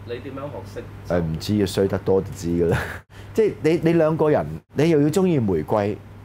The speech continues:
Speaker 2: 你又明知玫瑰有刺，噉你咪要同啲刺都一齊相處咯。耐咗咧係互相，互相去依靠對方。我有啲嘢而家我唔識㗎啦，全部，
Speaker 1: 嗯。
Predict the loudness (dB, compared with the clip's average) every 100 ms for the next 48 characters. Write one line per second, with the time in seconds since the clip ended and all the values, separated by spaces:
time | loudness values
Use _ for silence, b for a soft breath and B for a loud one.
0 | -8 -2 0 0 -4 -4 -4 -4 -2 -2
1 | -2 -4 -8 -12 -10 -10 -12 _ -20 -6
2 | -4 0 0 0 -2 -4 -10 -12 -6 -6
3 | -4 -6 -4 -2 -2 -2 -4 -10 -8 -8
4 | -8 -10 -10 -10 -10 -12 -16 _ B B
5 | -2 0 0 0 -2 -4 -6 -8 -12 -20
6 | -20 -20 -20 -20 -20 -8 -2 -2 -2 -2
7 | -2 -2 -8 -12 -12 -8 -6 -6 -4 -4
8 | -4 -6 -4 -4 -6 -10 -14 -20 -16 -6
9 | -4 -4 -6 -8 -6 -8 -8 -10 -12 -16
10 | -20 -20 -20 -20 -20 -20 -20 -20 -20 -20
11 | -20 -20 -2 2 2 2 0 0 0 -2
12 | -6 -8 -8 -10 -12 -12 -14 -12 -12 -10
13 | -12 -16 -12 -4 -4